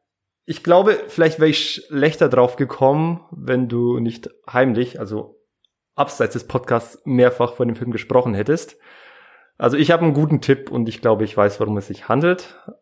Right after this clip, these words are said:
Aber ich wette, der ein oder andere Zuhörer wird es nicht wissen, aber ist jetzt bestimmt richtig heiß darauf, um welchen Film es sich handeln wird. Das werden wir am Ende aufklären.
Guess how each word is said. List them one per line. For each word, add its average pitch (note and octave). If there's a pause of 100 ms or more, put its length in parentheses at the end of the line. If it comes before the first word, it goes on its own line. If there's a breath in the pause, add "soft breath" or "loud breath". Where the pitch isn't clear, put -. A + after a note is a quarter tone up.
(120)
Aber A#2
ich -
wette, A#2+
der A2
ein G2
oder G#2+
andere G#2+
Zuhörer A2+
wird A2+
es A2
nicht D#3+
wissen, G3
aber D#3+
ist -
jetzt -
bestimmt - (320)
richtig F3+
heiß B2
darauf, C#3
um C3
welchen A2+
Film B2
es G#2
sich G#2
handeln G2+
wird. -
Das A2
werden G#2+
wir G#2+
am G2
Ende -
aufklären. F#2+